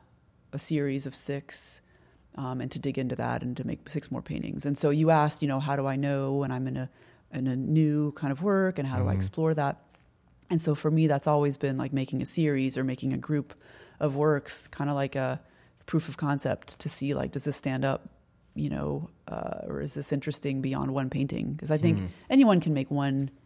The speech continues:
Speaker 1: decent painting, but I think when you can make, consistently make, you know, more than one painting or create a whole body of work around the same theme, I think that's, uh, more compelling. I mean, it's more compelling for me as an artist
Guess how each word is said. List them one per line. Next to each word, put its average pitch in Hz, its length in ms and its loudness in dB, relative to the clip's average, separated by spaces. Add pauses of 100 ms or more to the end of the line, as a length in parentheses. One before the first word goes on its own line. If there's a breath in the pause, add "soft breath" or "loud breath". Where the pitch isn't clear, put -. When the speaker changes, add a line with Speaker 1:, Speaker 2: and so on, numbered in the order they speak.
(120)
Speaker 1:
decent 143 300 0
painting, 147 440 0 (340 soft breath)
but 139 100 0
I 143 60 2
think 165 240 2
when 160 220 4
you 180 120 8
can 170 180 6
make, 151 380 0
consistently 156 680 2
make, 139 420 -2
you 147 80 -2
know, 135 100 -2
more 151 220 2
than 143 160 -2
one 135 300 -2
painting 139 440 0
or 127 60 -4
create 131 440 -4 (320 soft breath)
a 147 60 -6
whole 143 120 -2
body 135 400 2
of 131 160 0
work 143 480 0 (240 soft breath)
around 139 360 2
the 143 80 0
same 135 420 0
theme, 139 520 0 (360 soft breath)
I 147 60 -8
think - 440 -6
that's, - 500 -4 (380 soft breath)
uh, 101 200 -4
more 131 500 -4 (260)
compelling. 131 680 0
I - 40 -4
mean, 139 100 0
it's 135 100 -4
more 143 140 0
compelling 135 380 -2
for 139 120 -4
me 139 380 0
as 135 140 -2
an 135 100 0
artist 139 560 0